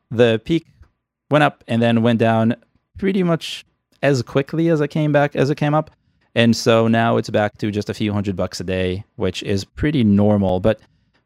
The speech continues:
much like Spaces, Twitter's take on Clubhouse, super follows just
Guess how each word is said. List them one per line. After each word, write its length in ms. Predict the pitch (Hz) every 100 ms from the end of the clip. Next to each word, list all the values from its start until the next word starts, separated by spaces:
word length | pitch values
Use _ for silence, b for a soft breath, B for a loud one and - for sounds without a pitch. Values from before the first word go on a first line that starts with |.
| -
much 220 | 165 -
like 140 | 190 -
Spaces, 480 | 135 135 156 156
Twitter's 340 | - 147 143 127
take 260 | 131 123
on 100 | 113
Clubhouse, 600 | 101 113 135 175 170 - - -
super 260 | 175 175
follows 580 | 170 175 175 180 170 175 - -
just 300 | 156 -